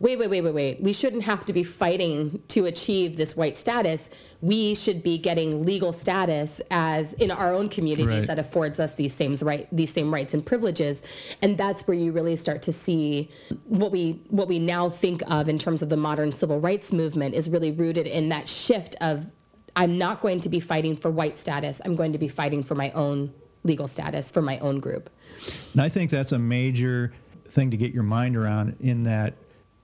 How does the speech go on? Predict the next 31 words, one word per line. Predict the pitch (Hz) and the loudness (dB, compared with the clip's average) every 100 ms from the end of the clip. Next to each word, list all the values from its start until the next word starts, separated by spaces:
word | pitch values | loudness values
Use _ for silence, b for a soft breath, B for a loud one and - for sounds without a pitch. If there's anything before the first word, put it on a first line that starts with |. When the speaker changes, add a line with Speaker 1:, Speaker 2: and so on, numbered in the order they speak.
| _ | _
Speaker 2:
and | 123 | 0
I | 120 | 2
know | 117 113 | 0 0
I'm | 113 123 | 0 0
guilty | 120 110 107 | 0 0 0
of | 101 | 0
this, | 107 131 - - - | 0 0 -4 -6 -2
as | 113 | 0
a | 110 | 2
white | 98 143 - | 0 0 0
person, | 123 113 - 110 104 - | 0 0 0 -2 -2 -2
you, | - 120 123 120 120 117 - - _ - - | 0 2 2 0 0 -2 -6 -20 _ -2 2
and | 120 | 0
I | 120 | 2
think | 139 120 | 0 0
you | 139 | 0
had, | 147 104 - | 0 -2 -4
you | 120 127 | 0 0
had | 123 98 - 120 | 0 -4 -6 0
talked | 120 110 | 0 2
about | 110 104 | 0 0
this | 107 - | -2 -4
before, | - - 156 123 98 B B B B | -4 0 2 2 -2 B B B B
you | - 131 151 147 | 0 2 2 0
don't | 117 139 147 - | 0 0 0 0
even | 131 131 120 | 0 2 0
really | 120 123 | 0 2
have | 113 120 | 0 0
to | - | -4
think | - - 151 139 | -2 2 2 0
about | 101 98 101 - | 0 0 0 -4